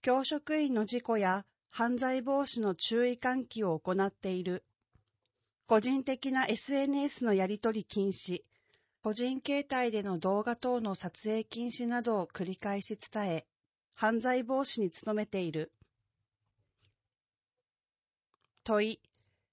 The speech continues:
自分の体を守る教育について。答え。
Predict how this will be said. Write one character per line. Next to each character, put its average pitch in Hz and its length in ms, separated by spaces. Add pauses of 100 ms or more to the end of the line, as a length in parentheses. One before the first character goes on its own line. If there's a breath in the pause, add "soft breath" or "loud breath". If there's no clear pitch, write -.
(160)
自 208 140
分 269 200
の 277 120
体 269 480
を - 20
守 254 360
る 185 40
教 202 260
育 208 220
に 214 160
つ 214 160
い 208 80
て。 160 260 (1800)
答 220 400
え。 180 140